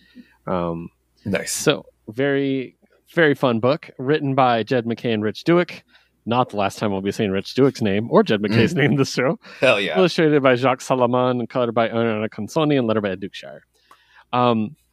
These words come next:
Speaker 1: this is kinda like what's, what's been happening with, uh, you know, with, with, with the Planeswalkers after the whole fight in Ravnica. We have this, this thing going on with Nahiri,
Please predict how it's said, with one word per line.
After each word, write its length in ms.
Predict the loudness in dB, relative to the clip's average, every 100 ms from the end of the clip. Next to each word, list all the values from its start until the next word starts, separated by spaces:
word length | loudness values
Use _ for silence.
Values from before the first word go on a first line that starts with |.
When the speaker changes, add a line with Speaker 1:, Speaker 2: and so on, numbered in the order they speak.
| _ _ _ _ _ _ _ -20
Speaker 1:
this 380 | -2 4 4 4
is 160 | 0
kinda 240 | 2 4 4
like 220 | 4 2
what's, 460 | -2 2 2 0 -16
what's 320 | -4 0 0
been 200 | 4 2
happening 520 | 4 0 0 0 0 0
with, 220 | -2 -2
uh, 400 | -2 -2 -4 -6 -8
you 160 | -6
know, 140 | -6 -8 -10
with, 140 | -10 _
with, 200 | -8 -8 _ _ _ _ _ _ _ _ -4
with 140 | -2
the 80 | 0
Planeswalkers 580 | 2 2 2 0 -2 -8
after 260 | -8 -4 2
the 120 | 2
whole 120 | 2
fight 240 | 0 0 0
in 60 |
Ravnica. 640 | 0 0 0 -4 0 0 0
We 160 | -4 -4
have 160 | -2
this, 260 | -2 -4 -6
this 220 | -6 -6 -2
thing 200 | -2 0
going 240 | 2 2
on 200 | 2 0
with 140 | -2 -2
Nahiri, 680 | -2 2 4 6 4 0